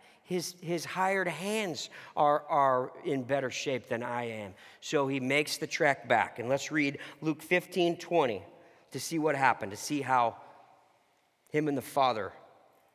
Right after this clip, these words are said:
come near. The son is far off, and then he arises. He arose and came to his father.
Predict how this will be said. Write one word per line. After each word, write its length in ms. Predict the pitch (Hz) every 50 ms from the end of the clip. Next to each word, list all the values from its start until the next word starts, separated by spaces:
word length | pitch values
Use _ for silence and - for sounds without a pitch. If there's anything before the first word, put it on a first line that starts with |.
| _ _ _ _ _ _ _ _
come 240 | - - 135 127 123
near. 300 | 127 131 117 107 98 90 - - - _ _ _ _ _ _ _ _ _ _ _ _ _ _ _ _ _ _ _ _ _ _ _ _ _ _ _ _ _ _ _ _ -
The 80 | 139
son 420 | 131 - - - 170 160 160 165 165
is 200 | 156 143 135 -
far 360 | - - 156 151 147 143 131
off, 420 | 127 123 120 120 - - - - - - - - - - _ _ _ _ _
and 140 | - 127 123
then 140 | 127 131 131
he 240 | 131 127 120 120 - - - - - _ _ _ _ -
arises. 720 | 127 123 120 123 135 135 135 131 117 101 110 101 95 -
He 140 | - 135 131
arose 680 | 123 120 120 131 151 147 139 127 113 107 101 - - - - - -
and 180 | 135 135 127
came 320 | - - 151 143 143 143 139
to 100 | 139 139
his 120 | 135 127 -
father. 460 | - - 135 117 107 95 92 90